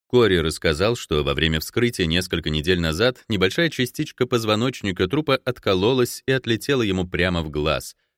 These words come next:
Он быстро ее удалил, травмы глаза не было, но он беспокоился, что подцепил болезнь Крейцфельда-Якоба, ужасную инфекционную форму слабоумия.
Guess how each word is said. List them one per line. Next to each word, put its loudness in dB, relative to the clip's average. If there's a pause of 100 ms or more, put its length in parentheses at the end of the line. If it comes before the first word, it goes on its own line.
(260)
Он -2
быстро -2
ее 0
удалил, 0
травмы -4
глаза -2
не 0
было, 2
но -2
он -4
беспокоился, 0
что -4
подцепил -2
болезнь 0 (240)
Крейцфельда-Якоба, 0 (320)
ужасную 0
инфекционную 0
форму 0
слабоумия. 0